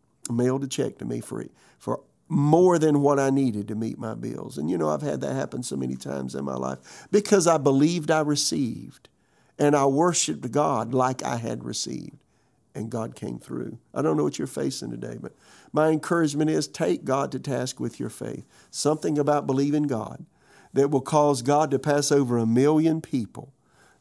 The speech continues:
just to get to you. Go before God humbly, go before him purposefully, tell him what you need, and then do what Jesus said. Ask him for it. Whatever you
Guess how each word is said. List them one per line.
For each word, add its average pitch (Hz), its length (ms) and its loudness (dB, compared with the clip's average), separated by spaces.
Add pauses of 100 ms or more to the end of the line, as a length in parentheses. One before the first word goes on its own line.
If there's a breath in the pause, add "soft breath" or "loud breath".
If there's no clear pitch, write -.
just 131 420 2
to 127 60 -2
get 120 280 -2
to 123 120 -6
you. 98 360 -6 (420 soft breath)
Go 127 160 2
before 131 400 0
God 110 280 -2
humbly, 165 540 0 (640 soft breath)
go 127 180 0
before 120 400 -2
him 107 180 -4
purposefully, 156 960 -4 (500 soft breath)
tell 117 220 -2
him 139 100 2
what 156 220 0
you - 60 0
need, 110 500 -2 (600)
and 117 240 -2
then 110 200 -2
do 127 180 0
what 156 260 -2
Jesus 131 460 -6
said. - 260 -12
Ask 131 420 -2
him 170 140 2
for 120 360 -4
it. - 120 -10
Whatever 127 540 -4
you 156 260 -4